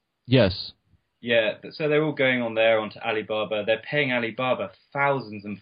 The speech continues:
Speaker 2: thousands a year to get premium listings, which basically puts their keywords at the top. But all they need to do is make a really high quality website with good content, and they can outrank everyone.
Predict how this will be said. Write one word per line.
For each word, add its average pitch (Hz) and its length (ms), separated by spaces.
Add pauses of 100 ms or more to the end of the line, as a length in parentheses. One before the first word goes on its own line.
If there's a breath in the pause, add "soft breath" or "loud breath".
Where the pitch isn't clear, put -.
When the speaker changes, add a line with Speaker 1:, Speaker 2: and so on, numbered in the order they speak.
Speaker 2:
thousands 92 580
a 95 40
year 98 340 (580 soft breath)
to 117 100
get 113 220
premium 107 500
listings, 87 600
which - 200
basically 113 320
puts - 280
their 104 120
keywords 98 500
at - 80
the 90 60
top. - 320 (540 soft breath)
But 120 220
all 165 220
they 160 140
need 147 220
to 113 100
do 101 340
is 101 120
make 110 220
a 113 60
really 127 380
high 110 240
quality 104 420
website 95 500
with 95 140
good 123 180
content, - 600 (400)
and 110 100
they 117 80
can 123 140
outrank 127 560
everyone. 95 480